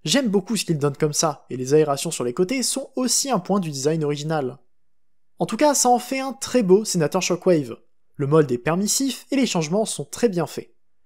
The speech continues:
Les ailes sur les avant-bras sont parfois un peu gênantes pour lui donner certaines poses,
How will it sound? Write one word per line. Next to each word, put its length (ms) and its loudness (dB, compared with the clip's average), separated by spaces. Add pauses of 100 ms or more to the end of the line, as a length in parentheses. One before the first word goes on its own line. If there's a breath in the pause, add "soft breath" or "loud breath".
(160)
Les 180 0
ailes 80 6
sur 140 0
les 120 2
avant-bras 340 2
sont 140 -4
parfois 360 0
un 100 2
peu 140 0
gênantes 340 2
pour 100 -4
lui 60 -4
donner 200 -2
certaines 340 -2
poses, 380 -4